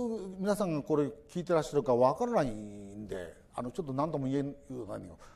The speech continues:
もしね、労基を勉強される時にね、少なくとも、あの、二つの科目を同時にちょっとお願いしたいんです。「二つの科目って何？」って言ったら、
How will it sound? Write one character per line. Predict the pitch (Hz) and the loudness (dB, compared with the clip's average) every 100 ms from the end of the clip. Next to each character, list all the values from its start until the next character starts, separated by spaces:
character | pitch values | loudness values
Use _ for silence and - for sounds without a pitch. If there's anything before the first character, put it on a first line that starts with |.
| - | -2
も | 262 | -2
し | - | 0
ね、 | 160 120 | 0 2
労 | 131 240 254 | 4 4 0
基 | - 311 302 254 254 | -6 -4 -2 0 0
を | 254 233 214 | 2 2 4
勉 | 175 196 | 2 2
強 | 196 170 | 2 2
さ | 175 | 2
れ | 170 | 0
る | |
時 | 135 107 | -4 -4
に | 110 | -4
ね、 | 110 - - - | -6 -10 -20 -20
少 | - - 262 | -14 -8 0
な | 269 | 0
く | - | 0
と | 113 | -4
も、 | 131 117 - - _ _ | 0 0 -2 -20 _ _
あ | 123 | -10
の、 | |
二 | 113 - 247 | -10 4 4
つ | 262 | 6
の | 247 | 0
科 | - 127 | 2 0
目 | 127 110 | 0 -2
を | 120 104 | -2 -2
同 | 104 160 233 247 247 | 0 0 2 0 0
時 | 233 | 0
に | 233 226 | 0 -2
ち | 220 | -2
ょ | |
っ | 196 | -2
と | 123 | 0
お | |
願 | 131 135 | 2 2
い | 127 | 0
し | |
た | - | -4
い | - | -6
ん | |
で | - | -12
す。 | - - - - - - - | -18 -20 -20 -20 -20 -20 -20
「二 | - 202 | 4 4
つ | 190 | 4
の | 156 | 0
科 | 127 | 2
目 | 131 117 | 0 -2
っ | 120 | -6
て | - | -6
何？」 | 110 151 120 110 | 2 2 2 -2
っ | 123 | -8
て | - | -10
言 | |
っ | - | -10
た | |
ら、 | 104 95 | -8 -8